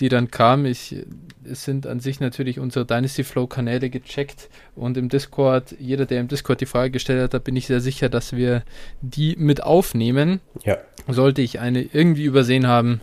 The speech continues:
Speaker 1: lasst es mich wissen und lyncht mich gerne auch öffentlich auf Twitter.
Speaker 2: <laughs>
Speaker 1: Keine, kein, kein Problem, selbstverständlich. <laughs> Äh, ist das erlaubt. Genau, okay. Äh, sau cool. Dann lass uns doch reinstarten,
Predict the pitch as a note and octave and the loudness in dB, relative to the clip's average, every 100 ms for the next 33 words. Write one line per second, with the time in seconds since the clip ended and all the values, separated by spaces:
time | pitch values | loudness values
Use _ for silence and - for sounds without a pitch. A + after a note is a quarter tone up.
0 | - C3 D3 C#3+ C3+ A#2 B2 - A#2+ A2+ | 2 4 6 4 4 4 0 0 -4 -4
1 | - - - - - - B2 A#2+ A#2 A#2+ | -16 -20 -20 -20 -10 -2 0 0 -2 2
2 | C#3 D3 - B2+ A#2+ - - - A#2+ B2 | 4 4 0 -2 -2 -4 -8 0 2 2
3 | A#2 A#2 - A#2 A#2+ A2+ A2 - - - | -2 -6 -6 -6 -4 -2 -4 -2 -2 -2
4 | - - G#2+ - - A#2+ - - - - | -6 -6 -8 -6 -6 -6 -6 -8 -8 -4
5 | A#2+ A2 G#2+ - - - - B2+ A#2+ A#2+ | 0 0 0 -4 -14 -18 -6 -4 -4 -4
6 | - C3 B2 A#2+ A2+ G#2 - - A2+ - | -2 -2 -2 -2 -4 -4 -10 -8 -6 -6
7 | A#2+ A2 A2+ G#2+ - - - - - - | -8 -8 -8 -8 -10 -16 -16 -18 -8 0
8 | - E3 - E3 - - - A2+ - - | 4 4 6 2 2 -12 -6 -6 -6 -8
9 | A#2 A2 - E3 - B2 A2+ G#2+ G2+ - | -4 -4 -4 -10 -2 0 2 4 2 0
10 | - - - - - - - D#3+ A3 C#4 | -10 -18 -14 -14 -14 -18 4 8 8 8
11 | B2+ - C#3 - C4+ - - - - - | 2 -2 0 2 2 2 -4 -20 -20 -16
12 | C3+ - C3 C#3 C#3+ G#3 C#4 E3+ C#3+ E3 | -16 -12 0 2 2 2 2 4 6 6
13 | F#3 C#3 A#2 C#3+ - D#3+ E3 - B3+ | 4 4 4 2 0 2 2 2 -4